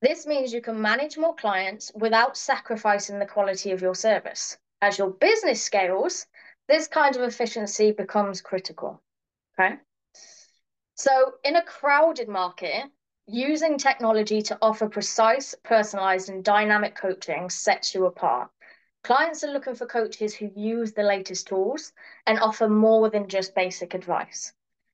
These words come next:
So by positioning yourself as a tech-savvy, data-driven coach,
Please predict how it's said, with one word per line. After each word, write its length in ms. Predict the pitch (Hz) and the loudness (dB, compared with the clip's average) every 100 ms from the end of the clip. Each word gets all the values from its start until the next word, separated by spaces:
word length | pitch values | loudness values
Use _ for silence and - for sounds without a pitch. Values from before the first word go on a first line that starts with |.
| - | -6
So 380 | - 233 226 226 | 2 4 4 0
by 200 | - 262 | 2 2
positioning 800 | 220 - 226 226 359 381 339 285 277 | 0 -8 -10 -2 0 0 0 2 2
yourself 480 | 247 254 240 220 | 2 2 2 2
as 80 | 214 | -2
a 80 | 208 | -6
tech-savvy, 1000 | - - 311 - - 196 185 180 208 254 | -8 -2 -2 -2 -4 -2 0 -2 -4 -2
data-driven 720 | 220 233 220 214 220 208 190 | 0 0 0 0 2 0 -2
coach, 500 | 190 180 180 - - | -2 0 0 -2 -10